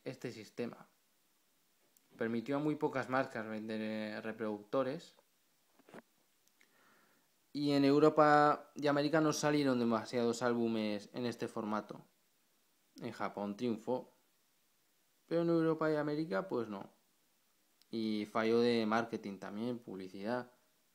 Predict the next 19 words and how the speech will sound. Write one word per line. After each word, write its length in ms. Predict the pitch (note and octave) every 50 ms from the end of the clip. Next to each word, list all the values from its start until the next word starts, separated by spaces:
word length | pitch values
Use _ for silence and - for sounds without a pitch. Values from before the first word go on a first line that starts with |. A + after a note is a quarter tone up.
| _ -
Yo 220 | - - G#2 G#2
no 140 | G#2 G#2+ A2+
recuerdo 480 | A2 A2 - - B2+ C3 B2+ A2+ G#2+ G#2
haber 100 | G#2+ G#2+
visto 280 | G#2+ G#2 - - A2
publicidad 380 | - A2+ A2 G#2+ G#2 A2 G#2+ G#2
de 40 | G#2+
los 120 | G#2 G2+ G2+
mini 240 | G2+ G2+ G2+ A2
discs, 180 | C3 D3+ D3 -
sinceramente, 680 | - A#2+ G2 - B2+ A2+ G#2+ A2 C3+ C3+ A#2 A#2 A2 G2+
en 360 | G2+ G#2 G2+ G#2 G#2 G#2 G#2+
los 140 | G#2+ G2+ G#2+
años 220 | G#2+ A2 A2 G#2+
que 100 | A2+ G#2+
llevo 200 | G#2+ G#2+ G#2+ G#2+ G#2+ A2+ -
de, 300 | B2+ A#2 A2 G#2+ - -
de 180 | A2 G#2 G#2+
vida. 340 | A2 A#2+ B2+ B2 A2 G2+ -